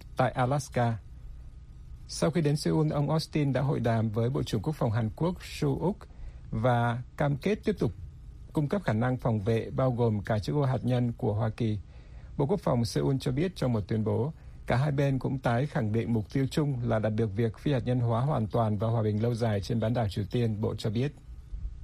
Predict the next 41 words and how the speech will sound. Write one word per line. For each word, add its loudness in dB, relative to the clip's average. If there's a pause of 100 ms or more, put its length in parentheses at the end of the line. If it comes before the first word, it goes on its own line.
(500)
Hãng -2
thông 0
tấn 2
Yonhap 2
dẫn 0
lời 4
ông 2
Austin 2
nói 2
lúc 0
bắt 0
đầu 2
cuộc -2
hội -2
đàm 2 (360)
rằng 2
liên 2
minh 2
Mỹ-Hàn 2
ngày 2
càng 0
quan 0
trọng -2
hơn 0
bao 0
giờ -2
hết 2 (280)
vì 2
những 2
mối 4
đe 2
dọa 0
chưa 0
từng 0
có 2
từ 2
Trung -2
Quốc 0
và 2
Triều -2 (100)
Tiên. 0